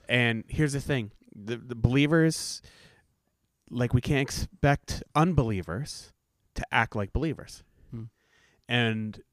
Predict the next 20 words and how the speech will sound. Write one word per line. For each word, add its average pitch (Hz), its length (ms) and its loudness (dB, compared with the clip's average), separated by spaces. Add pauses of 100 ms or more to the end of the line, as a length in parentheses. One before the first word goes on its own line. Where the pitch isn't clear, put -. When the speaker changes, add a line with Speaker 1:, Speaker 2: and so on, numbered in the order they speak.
Speaker 1:
when 117 260 0
we 110 180 2
expect - 500 0
unbelievers 117 720 -2
to - 120 -6
act 107 200 -2
like 98 200 -6
believers, 104 540 -4
and 117 120 -8
then 104 80 -2
we 107 100 -4
get 98 160 -4
upset 202 380 -2
that 123 120 -8
they're 107 120 -8
not 101 160 -8
acting 92 300 -8
like 90 180 -10
believers, 90 460 -10 (760)
then 117 680 0